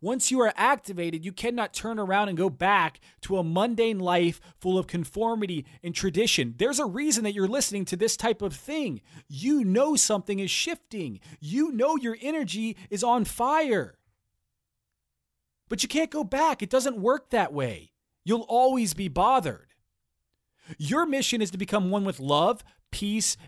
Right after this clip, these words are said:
and purpose of your activation and to help activate others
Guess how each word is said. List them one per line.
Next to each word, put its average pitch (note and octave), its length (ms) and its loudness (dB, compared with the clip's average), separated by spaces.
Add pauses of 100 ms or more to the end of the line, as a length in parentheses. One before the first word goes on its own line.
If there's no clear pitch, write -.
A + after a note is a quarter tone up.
and D#3 160 -6
purpose G3 640 0
of C#3 120 -6
your A3 260 4
activation D#3 880 0 (240)
and D#3 80 -10
to E3+ 140 -2
help B3+ 340 2
activate A3 580 2
others F3 440 0